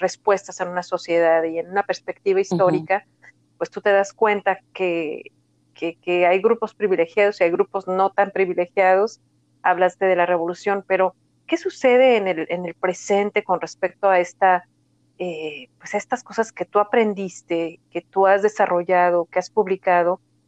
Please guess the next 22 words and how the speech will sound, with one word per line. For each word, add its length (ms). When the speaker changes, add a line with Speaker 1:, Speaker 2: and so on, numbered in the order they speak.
Speaker 1:
y 200
en 160
lo 80
que 80
estamos 340
viviendo 460
en 80
el 100
presente 680
con 200
respecto, 680
pues, 180
a 60
esta 280
pandemia 720
y 120
a 80
esta 400
desigualdad 840
que 80
estamos, 640
eh, 300